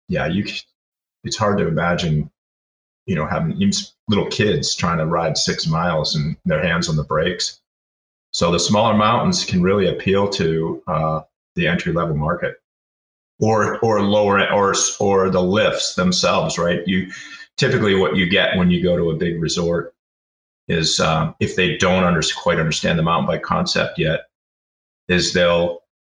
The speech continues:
they'll say, um, you know, "We'll push for a, a lower lift.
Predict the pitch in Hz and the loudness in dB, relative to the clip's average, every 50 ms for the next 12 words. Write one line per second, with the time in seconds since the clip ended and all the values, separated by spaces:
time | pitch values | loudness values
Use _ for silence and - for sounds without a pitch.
0 | _ _ 90 92 90 87 - - - 87 82 80 82 85 82 - - _ _ _ | _ _ 0 2 2 2 2 0 0 2 2 2 2 0 -2 -4 -8 _ _ _
1 | _ _ _ - 87 80 80 78 78 78 78 76 - - 98 92 82 78 82 95 | _ _ _ -8 -4 -2 0 0 0 0 0 -2 -2 0 0 2 2 2 2 2
2 | 101 92 - - 95 90 87 - - - 85 82 82 80 80 80 78 76 - - | 2 2 2 0 0 0 0 -2 -2 0 0 2 2 2 2 2 0 -2 -4 -4
3 | 92 82 80 80 82 85 85 87 85 82 78 80 80 76 76 - - - - - | -4 -4 -2 -2 0 0 2 2 0 0 0 0 0 -2 -2 -6 -10 -20 -20 -20